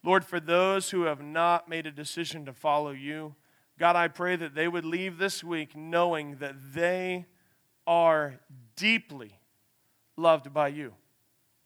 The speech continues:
Not just loved, not just, like, because you, you just saw them and decided, "Oh, yeah, they're worth something." No, you designed them,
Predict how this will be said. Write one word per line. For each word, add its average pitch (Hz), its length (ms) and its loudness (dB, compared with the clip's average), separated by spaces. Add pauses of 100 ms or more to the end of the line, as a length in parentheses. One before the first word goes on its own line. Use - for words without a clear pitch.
(920)
Not 180 200 0
just 196 260 -4
loved, 165 420 2
not 175 220 -2
just, 180 280 -6
like, 156 200 -4
because 156 340 -4
you, 151 140 -12 (320)
you 165 80 -14
just 151 300 -2
saw 165 340 2
them 151 180 -6
and 147 80 -10
decided, 151 480 2
"Oh, 170 200 6
yeah, 170 240 4
they're 170 180 -2
worth 170 280 -4
something." 156 380 -6
No, 165 100 -2
you 165 200 -6
designed 160 680 0
them, 220 360 2